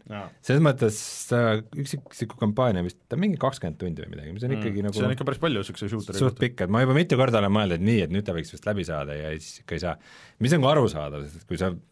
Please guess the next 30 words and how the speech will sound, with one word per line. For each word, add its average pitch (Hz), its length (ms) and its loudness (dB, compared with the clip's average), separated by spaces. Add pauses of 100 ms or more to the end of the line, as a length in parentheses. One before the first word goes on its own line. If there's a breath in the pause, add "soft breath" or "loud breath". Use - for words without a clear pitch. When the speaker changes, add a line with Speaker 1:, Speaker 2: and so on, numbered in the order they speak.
(180)
Speaker 2:
kui 90 80 -8
sa 90 80 -2
müüd 101 320 4
nagu 85 180 2
täishinnaga 85 640 0 (300)
Speaker 1:
Mm. 87 80 0
Speaker 2:
üksikisiku - 640 -8
mängu, 110 320 0
siis, 78 160 -10 (400)
no, 90 80 -12 (240)
üksikmängu 82 560 -4
kampaaniat, 95 480 -2
siis - 240 -12 (160)
see - 160 -16
peabki 82 240 -2
pikk 92 240 -6
olema. 78 160 -6 (640 loud breath)
Aga, 92 460 0 (600 soft breath)
aga - 80 -6
mulle 131 160 4
natuke 185 320 4
ka 123 100 2
tundub, 127 300 6
et 101 100 4
ta - 80 -2
nagu 98 220 4
mida 113 160 4
edasi, 101 320 4
siis 80 160 -6
läheb 95 220 0